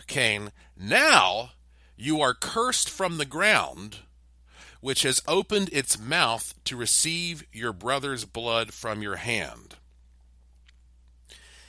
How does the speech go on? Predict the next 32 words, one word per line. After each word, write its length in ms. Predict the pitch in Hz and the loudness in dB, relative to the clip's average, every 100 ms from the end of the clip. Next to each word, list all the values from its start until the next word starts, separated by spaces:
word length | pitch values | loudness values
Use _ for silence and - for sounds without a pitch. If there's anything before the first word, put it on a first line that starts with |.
| - - _ | -20 -20 _
And 180 | 117 117 | -6 -2
then 220 | 123 117 104 | -2 -4 2
God 220 | 120 110 | 4 4
explains, 640 | 101 - 156 175 135 110 | 4 0 2 2 2 0
"When 200 | 101 131 | -4 -6
you 100 | 131 | -6
cultivate 640 | 123 - 202 202 160 160 - | -8 -4 -4 -4 -4 -4 -4
the 80 | 135 | -6
ground, 440 | 135 131 127 117 | 0 2 2 0
it 120 | 110 | -6
will 160 | 104 98 | -8 -8
no 260 | 101 147 | -4 -2
longer 320 | 180 156 143 139 | 0 -2 -2 -4
yield 320 | 117 127 117 | -2 -4 -2
its 160 | 107 | -2
strength 420 | - - 123 110 - | -2 -2 -6 -6 -14
to 120 | - | -12
you. 380 | 90 85 82 82 _ _ _ _ _ - - | -10 -10 -12 -14 _ _ _ _ _ -20 -10
So 180 | - 110 | -4 -4
you 260 | 95 127 147 | -4 -4 -2
will 140 | 131 | 0
now 200 | 117 117 | 2 2
be 140 | 107 | 0
a 80 | 104 | -6
vagrant 580 | 80 113 139 135 131 - - | -4 -2 0 -2 -6 -6 -10
and 140 | 95 | -10
a 40 | |
wanderer 640 | 85 90 113 113 104 98 98 | -8 -2 0 0 -4 -6 -4
on 160 | 95 | -6
the 120 | 90 90 | -8 -8
earth." 320 | 87 - - | -8 -8 -16
Okay, 260 | - 110 | -8 -6